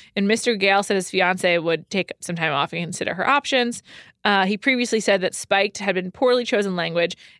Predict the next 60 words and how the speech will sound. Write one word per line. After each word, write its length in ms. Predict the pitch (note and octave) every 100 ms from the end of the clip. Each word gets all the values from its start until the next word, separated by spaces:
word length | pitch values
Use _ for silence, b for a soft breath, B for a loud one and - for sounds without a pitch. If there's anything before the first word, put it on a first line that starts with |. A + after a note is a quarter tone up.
| -
and 140 | G3
that 180 | F3 -
Missus 280 | F#3+ F#3+ G3
Goodman 260 | G3 F#3
had 60 | F3
not 180 | F#3 -
fully 240 | - A3
realized 300 | G#3 G#3+ G3+
the 60 | F#3+
consequence 560 | - A#3 C#4 - F#3+ F#3+
of 80 |
what 200 | F3+ F#3
it 80 | F#3
meant. 420 | F#3+ D4 C4 - - B B B _ -
Um, 340 | G#3 F#3+ F3+ -
the 80 | -
couple 400 | G#3+ G#3+ G3+ G#3+
totally 320 | G3+ G#3 F#3+
understood 320 | E3+ F3+ - F3+
the 180 | -
anger 240 | F3+ A#3 C#4
that 140 | B3+
it 60 | E3
caused, 320 | F3+ E3 F3+
but 100 | F#3+
pointed 320 | - G#3 G#3 F#3+
out 160 | D#3+
that 100 | -
no 240 | F#3+ G#3+ A#3
meat 260 | G#3 G3
was 140 | - E3+
used 220 | F3 E3+
in 60 | F3
any 260 | D#3+ E3
of 60 | D#3+
the 80 | E3+
dishes. 540 | E3+ E3+ - - - - -
<laughs> 320 | D#4 - -
He 100 | -
explained 420 | A#3 - A3 A3 A#3
that 40 |
his 160 | G#3+ -
fiance's 420 | G3 F#3+ G#3 G#3
posts 360 | - F#3+ G3 -
were, 160 | G3 F3+ -
were 140 | F#3+
saying 240 | F#3+ F#3+ F#3
that 100 | F#3
she 120 | -
had 80 | G3
designed 440 | F3+ F3+ F3+ G3+ -
a 60 |
special 520 | - - G3 G#3+ C#4+ C4+
vegan 400 | G3 A3 A#3+ A#3+
menu 320 | G3 F#3+ F#3
for 180 | F#3 G3+
a 60 | G3+
party 320 | - G#3 A3+
of 80 | G#3
diners, 380 | F3+ F3+ F#3